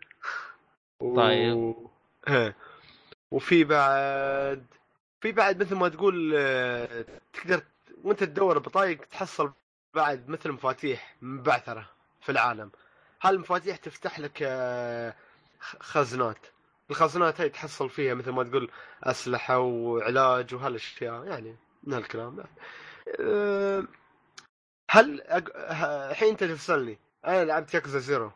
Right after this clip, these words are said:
Speaker 1: وبلعب ياكوزا سكس، هل ألعب ياكوزا ون؟ مم، صراحة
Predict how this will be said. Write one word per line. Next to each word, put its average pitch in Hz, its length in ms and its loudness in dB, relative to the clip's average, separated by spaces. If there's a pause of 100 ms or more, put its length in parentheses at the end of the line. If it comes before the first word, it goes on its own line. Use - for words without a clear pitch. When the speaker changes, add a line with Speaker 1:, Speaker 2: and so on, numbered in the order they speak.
(240)
Speaker 1:
وبلعب 139 380 2
ياكوزا 143 240 -2
سكس، - 420 -10 (380)
هل 196 540 0
ألعب 165 440 2
ياكوزا 160 580 0
ون؟ 170 440 0 (480)
مم، 175 800 2
صراحة 196 640 2